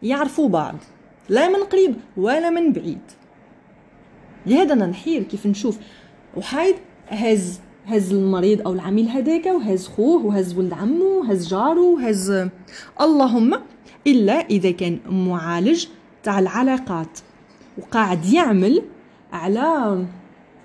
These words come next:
une thérapie de couple، حاجة خصيصة تاع الزوجين، تاع الأزواج، أوكي؟ في هاد، وحتى، حتى في الجلسات العلاجية اللي تخص الأزواج نهزوهم الاثنين في نفس الحصة.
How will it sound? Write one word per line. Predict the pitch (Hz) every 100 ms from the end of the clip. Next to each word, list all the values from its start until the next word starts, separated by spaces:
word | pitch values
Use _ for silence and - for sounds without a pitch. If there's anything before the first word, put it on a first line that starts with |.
| - _ - - -
une | 240
thérapie | 277 277 277 285
de | 247 311 311
couple، | 415 480 214 170 160 - - -
حاجة | - 247 240 226 330 - - -
خصيصة | 247 233 254 233 311 349
تاع | 294 208 190 190 - - - - -
الزوجين، | 214 208 226 202 190 170 165 -
تاع | 220
الأزواج، | 214 214 208 180 147 - - _
أوكي؟ | 202 208 403 - - - -
في | 233
هاد، | 247 392 220 - - -
وحتى، | 208 226 381 - - 160
حتى | - 381 233
في | 233
الجلسات | 240 214 233 240 262 233
العلاجية | 196 226 226 233
اللي | 208 202
تخص | - 220 214
الأزواج | 208 - 196 269 339 - - 208
نهزوهم | 226 214 240 220
الاثنين | 208 208 247 330 226 208 320 - - -
في | - 170
نفس | 165 254 -
الحصة. | 403 - 403 - 156